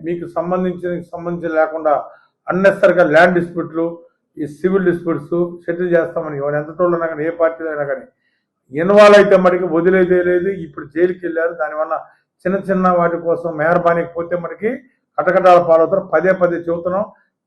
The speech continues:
చాలా రోజులు చెబుతున్నాం. ఇది వన్ టౌన్లో నేను వచ్చి పద్నాలుగు నెలలు అయింది. ఈ కల్చర్ లేదు. ఫస్ట్ టైమ్ ఇది నిన్న అనవసరంగా చేతులు తీసుకున్నారు. ఏదైనా చేతులు తీసుకుంటే ఎట్లా ఉంటుంది అనేది ఎగ్జాంపుల్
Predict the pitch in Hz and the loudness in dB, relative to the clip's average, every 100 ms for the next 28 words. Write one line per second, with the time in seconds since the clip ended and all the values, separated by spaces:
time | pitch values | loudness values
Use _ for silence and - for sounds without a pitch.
0 | 175 180 190 190 175 175 190 160 147 175 | 4 6 6 4 2 0 -2 -4 -4 0
1 | 185 180 180 175 160 165 147 156 160 160 | 0 2 0 -2 -6 -10 -10 -8 -6 -6
2 | 160 165 180 170 208 - _ _ _ 156 | -6 -4 -4 -4 -10 -12 _ _ _ -6
3 | 156 180 175 208 190 185 190 240 - - | 0 2 4 4 2 2 4 2 -2 -4
4 | 175 175 - 202 185 175 175 - - _ | -2 0 2 2 2 0 0 -2 -10 _
5 | - 160 175 170 160 175 180 180 175 175 | -8 -4 0 2 2 2 2 0 -2 0
6 | 160 147 - _ _ 180 190 190 165 151 | 0 -2 -10 _ _ -2 0 0 -2 -6
7 | - 160 156 165 160 180 190 185 160 - | -8 -8 -6 -4 -2 2 4 4 2 0
8 | - _ _ _ 208 220 208 185 180 190 | -14 _ _ _ 4 6 4 2 -4 -6
9 | 180 175 - 196 185 180 175 170 175 160 | 0 0 2 2 2 2 2 2 -2 -4
10 | 139 180 180 180 160 165 | 0 0 0 -2 -4 -6